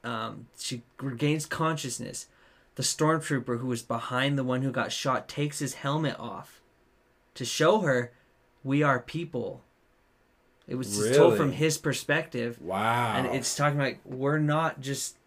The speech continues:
Speaker 1: you know, these ex-,
Speaker 2: Hey.
Speaker 1: these faceless things.
Speaker 2: Yeah.
Speaker 1: We are people. And i-, in the book, it, it shows that she understands what he's trying to say. And it's, it's just cool that, you know, now you got Mayfelders talking about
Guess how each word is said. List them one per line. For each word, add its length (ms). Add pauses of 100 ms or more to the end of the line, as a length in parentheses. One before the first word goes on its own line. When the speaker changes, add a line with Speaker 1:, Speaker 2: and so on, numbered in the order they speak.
(160)
Speaker 1:
you 160
know, 220
these 280
ex-, 460
Speaker 2:
Hey. 360
Speaker 1:
these 260 (340)
faceless 520
things. 500 (100)
Speaker 2:
Yeah. 320
Speaker 1:
We 220
are 140
people. 380
And 360
i-, 40
in 220
the 80
book, 300
it, 100
it 140
shows 300
that 120
she 300
understands 880 (100)
what 160
he's 160
trying 200
to 100
say. 400 (840)
And 280
it's, 500
it's 240
just 240
cool 300
that, 160
you 140
know, 120
now 500
you 120
got 160
Mayfelders 680
talking 220
about 160